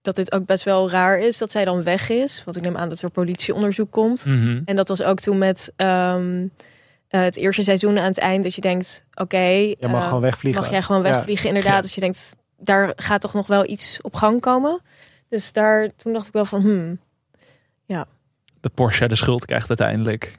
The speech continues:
Speaker 2: Ja.
Speaker 1: Nou ja, in ieder
Speaker 2: <laughs>
Speaker 1: geval dat, dat, ja, ja.
Speaker 3: Op zijn minst voer voor ondervraging.
Speaker 1: Ja.
Speaker 2: Dat lijkt me wel. Hoe hebben jullie gekeken naar, naar Dominic en Bert in deze aflevering? De, de twee oudere generaties. Hoe, hoe, hoe zijn jullie, eh, hoe denken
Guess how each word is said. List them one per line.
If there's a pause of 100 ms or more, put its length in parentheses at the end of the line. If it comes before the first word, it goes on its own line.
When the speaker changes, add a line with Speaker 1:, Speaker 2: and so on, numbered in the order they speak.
Speaker 2:
Ja. (220)
Speaker 1:
Nou
ja,
in
ieder
Speaker 2:
<laughs>
Speaker 1:
geval
dat,
dat,
ja, (260)
ja. (240)
Speaker 3:
Op
zijn
minst
voer
voor
ondervraging.
Speaker 1:
Ja.
Speaker 2:
Dat
lijkt
me
wel. (260)
Hoe
hebben
jullie
gekeken
naar,
naar
Dominic
en
Bert
in
deze
aflevering?
De, (140)
de
twee
oudere
generaties.
Hoe,
hoe,
hoe
zijn
jullie,
eh,
hoe
denken